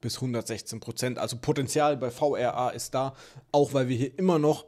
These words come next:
von einem Low Cap sprechen, meines Erachtens nach, also unter hundert Millionen spreche ich immer noch ein bisschen von Low Cap. Klar, es ist nicht dieser drei, vier Millionen Low Cap, aber dreiundachtzig Millionen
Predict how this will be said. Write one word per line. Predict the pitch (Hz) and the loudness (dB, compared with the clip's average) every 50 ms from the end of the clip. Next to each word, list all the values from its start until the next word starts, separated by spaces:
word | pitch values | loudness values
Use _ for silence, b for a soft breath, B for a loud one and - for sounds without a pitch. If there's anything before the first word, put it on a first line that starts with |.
| - _ _ _ _ _ | -20 _ _ _ _ _
von | - - 143 139 135 | -2 0 2 2 2
einem | 131 123 113 - | 0 -2 -4 -6
Low | 123 120 127 135 151 160 | -4 0 4 4 4 4
Cap | 160 - 160 147 139 - | 2 0 0 -2 -2 -4
sprechen, | - - - - 139 127 - 135 127 | -8 -12 -6 -4 -4 -2 -2 -4 -4
meines | 120 120 127 117 | -4 -4 -4 -4
Erachtens | 107 117 - - - | -4 -6 -6 -6 -6
nach, | 135 127 117 | -6 -6 -6
also | - 104 117 - | -6 -6 -6 -6
unter | - 143 131 139 123 123 | -6 -4 -2 -2 0 0
hundert | 135 135 123 101 | 0 0 0 0
Millionen | 120 120 117 123 127 120 | -2 -2 0 0 -2 -2
spreche | - - 120 107 113 | -4 -6 -8 -8 -8
ich | 113 | -8
immer | - 127 127 | -8 -6 -6
noch | 123 110 | -4 -4
ein | 120 117 | -6 -6
bisschen | 107 117 117 | -6 -6 -6
von | - 120 113 120 | -4 -2 0 0
Low | 131 131 | 2 0
Cap. | 127 - 127 117 - | 0 0 -2 -4 -4
Klar, | - 117 113 | -4 -4 -2
es | 110 110 | -2 -2
ist | 113 110 - | -4 -6 -6
nicht | 120 104 - | -8 -8 -8
dieser | 117 107 110 104 | -8 -6 -6 -6
drei, | - 107 107 107 | -6 -4 -4 -4
vier | 110 - - 135 131 | -4 -4 -6 -6 -4
Millionen | 127 123 123 123 123 120 | -4 -4 -2 -2 -2 -2
Low | 120 117 120 | -2 -2 -2
Cap, | - 127 120 120 B B B B B B B B _ _ | -2 -4 -6 -6 B B B B B B B B _ _
aber | 123 123 127 131 127 120 123 - - | 0 0 2 2 0 0 -4 -8 -12
dreiundachtzig | - - 131 147 156 - - 117 - - 127 120 | -4 0 0 0 2 0 -2 -4 -6 -6 -6 -4
Millionen | 131 120 127 127 123 123 120 | -4 -2 0 0 0 -2 -4